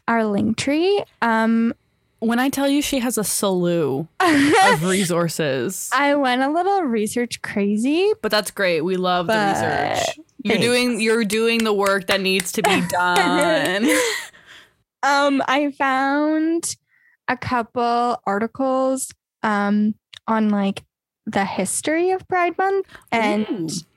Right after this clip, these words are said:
Speaker 1: like, the history of the Pride Parade. And like you said earlier, like, it is a very, um, historical thing. Um, and the Pride Parade was,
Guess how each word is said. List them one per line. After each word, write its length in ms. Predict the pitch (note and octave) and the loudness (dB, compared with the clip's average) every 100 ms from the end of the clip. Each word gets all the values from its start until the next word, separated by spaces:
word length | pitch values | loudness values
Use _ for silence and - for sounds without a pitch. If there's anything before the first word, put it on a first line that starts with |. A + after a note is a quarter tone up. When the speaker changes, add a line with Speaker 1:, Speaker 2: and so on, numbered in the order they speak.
| _ _ - | _ _ -4
Speaker 1:
like, 200 | G#3+ G#3 | -4 -2
the 100 | A3 | -2
history 440 | G#3 G3+ - G#3 G#3+ | -2 -2 -2 0 0
of 120 | G#3 | -2
the 80 | A3 | -6
Pride 340 | - F#3 A3 | -4 -4 -2
Parade. 300 | - C4 C#4+ | -2 0 0
And 140 | C#4 A3 | 0 0
like 240 | G3+ - | -2 -6
you 80 | G#3 | -10
said 340 | - F3+ G3+ - | -4 -4 -6 -6
earlier, 520 | F#3+ F#3 G#3+ B3 C4+ | -4 -2 0 2 2
like, 320 | B3 G#3+ - - | 0 -2 -4 -8
it 160 | - G#3+ | -8 -4
is 340 | G#3 G#3 - - | -2 -4 -6 -10
a 40 | |
very, 500 | G3+ A3 G#3+ - - - _ | -6 -4 -2 -2 -4 -8 _
um, 420 | G#3+ - A#3+ B3+ - _ _ _ _ _ _ | -6 -4 -6 -10 -12 _ _ _ _ _ _
historical 840 | - A3+ - - - G#3+ F#3+ F#3+ - - _ _ _ _ _ _ _ _ _ - | -6 -4 -2 -2 -2 -2 0 -2 -6 -14 _ _ _ _ _ _ _ _ _ -6
thing. 380 | G3 G#3 C4 - - - - - - _ _ | -2 0 -2 -4 -14 -20 -20 -20 -20 _ _
Um, 560 | G#3+ G#3+ G3+ G3+ A#3 B3 - _ _ _ _ _ _ _ - - | 0 0 0 0 -2 -4 -8 _ _ _ _ _ _ _ -16 -4
and 160 | C4+ | 0
the 60 | B3 | 0
Pride 320 | - A3 G#3+ | 0 0 0
Parade 380 | - A3+ G#3+ G#3 | 0 0 0 0
was, 800 | G#3+ G#3+ G#3 G3+ G3+ G#3+ - - | -2 0 2 0 0 -2 -4 -6